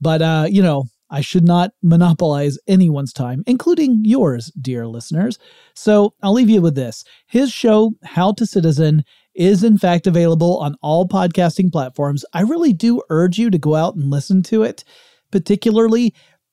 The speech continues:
if you've ever felt yourself wondering, "What can one person do that can make a difference?" I know that there have been times where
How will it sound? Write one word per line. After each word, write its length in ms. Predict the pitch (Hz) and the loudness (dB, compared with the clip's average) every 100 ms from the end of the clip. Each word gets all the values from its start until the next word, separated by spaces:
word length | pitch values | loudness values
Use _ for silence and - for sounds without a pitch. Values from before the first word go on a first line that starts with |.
| - | -4
if 160 | 196 | 0
you've 100 | 240 | 0
ever 280 | 247 277 330 | 2 0 -2
felt 560 | - 180 185 226 - - | -4 -2 0 -2 -6 -6
yourself 460 | 190 180 202 190 160 | -2 0 0 0 0
wondering, 560 | 156 170 190 185 180 | 2 2 4 4 4
"What 220 | 156 180 - | 2 -2 -2
can 240 | 175 160 | 2 2
one 280 | 135 160 175 | 0 -2 -2
person 380 | 170 165 160 135 | -4 -2 -4 -2
do 280 | 135 139 | -2 -2
that 140 | 151 147 | -2 -4
can 160 | 139 | -6
make 220 | 139 151 151 | -4 -4 -6
a 40 | |
difference?" 520 | 123 139 190 196 185 - | -6 -6 0 0 0 0
I 120 | 175 | 2
know 180 | 226 262 | 2 2
that 140 | 208 | 0
there 140 | 185 | 0
have 60 | 165 | 0
been 140 | 151 | -2
times 400 | 139 147 156 151 | -2 -2 -2 -4
where 320 | 143 139 139 | -4 -4 -4